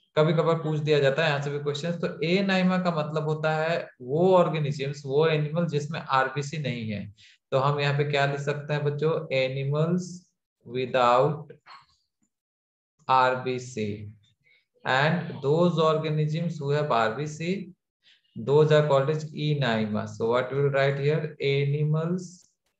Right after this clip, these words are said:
with आरबीसी, Okay। So enema में कौन कौन आ जाएगा बच्चों,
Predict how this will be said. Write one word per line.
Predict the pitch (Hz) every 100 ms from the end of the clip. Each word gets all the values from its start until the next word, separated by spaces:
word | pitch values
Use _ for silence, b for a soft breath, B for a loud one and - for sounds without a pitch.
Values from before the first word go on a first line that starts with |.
| _ _ _ _ _ _ _ _ _
with | 123 120 160 185 - - - _ _ _ _ _ _ -
आरबीसी, | 123 120 110 117 113 110 - 98 - - B _
Okay। | 127 151 131 - - B B B _
So | - 196 190 - 160
enema | 175 180 175 180 185 185
में | 185 185
कौन | 156 165 175
कौन | 170
आ | 165
जाएगा | 165 165 170
बच्चों, | 160 160 175